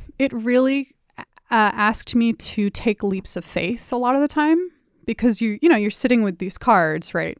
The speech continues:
And they're cards. So it's like,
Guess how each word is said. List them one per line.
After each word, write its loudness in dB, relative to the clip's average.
And -2
they're -4
cards. -4
So 2
it's -4
like, -2